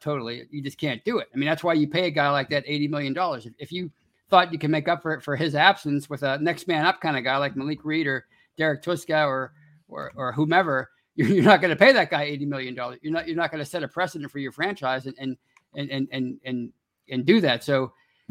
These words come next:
I could see why fans w-, would be frustrated with that because it's, it's, it's a huge deal for, for, for, for, to lose a guy like that. Hopefully it's not, it's not for, uh, uh, for the whole year. It's just a month.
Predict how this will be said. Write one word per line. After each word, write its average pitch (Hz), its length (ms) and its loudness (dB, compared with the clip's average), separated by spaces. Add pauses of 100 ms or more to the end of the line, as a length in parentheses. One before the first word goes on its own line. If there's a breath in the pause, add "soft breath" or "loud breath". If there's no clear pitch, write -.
(120)
I 160 120 4
could 147 120 -4
see 190 140 2
why 175 160 2
fans 156 320 -4
w-, 156 100 -8
would 151 140 -6
be 139 80 -6
frustrated 139 420 -4
with 113 120 -14
that 127 160 -8
because 131 200 -8
it's, 135 200 -10
it's, 139 340 -14
it's - 400 -14
a 135 100 -6
huge 143 440 2
deal 175 320 2
for, 131 200 -12
for, 135 360 -8
for, 127 420 -10
for, 127 380 -10
to 139 100 -6
lose 175 220 0
a 180 40 0
guy 131 120 0
like 117 180 -2
that. 113 140 -8
Hopefully 151 320 0
it's 147 160 -2
not, 143 180 -2
it's - 120 -10
not 143 180 -2
for, 143 100 -2
uh, 139 200 -6 (200)
uh, 120 100 -12 (360)
for 139 120 -10
the 135 80 -4
whole 143 200 0
year. 123 340 -2
It's 135 140 -10
just 147 160 -6
a 135 40 0
month. 127 260 0